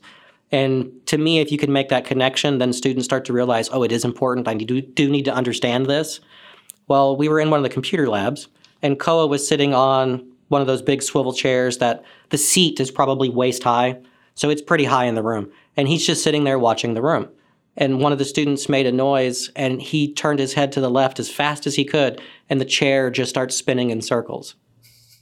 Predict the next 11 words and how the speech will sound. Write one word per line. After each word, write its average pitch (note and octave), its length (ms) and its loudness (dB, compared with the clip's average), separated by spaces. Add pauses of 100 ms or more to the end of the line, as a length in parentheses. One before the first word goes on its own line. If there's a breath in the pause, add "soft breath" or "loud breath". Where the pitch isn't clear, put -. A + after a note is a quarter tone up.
And C#3+ 140 0
he's E3+ 180 2
just F3 220 2
sitting F3 260 4
there D3 160 2
going C#3 280 4
in C#3 100 2
these C3 200 0
slow D3 360 2
circles, D3 500 2
and C#3 160 -2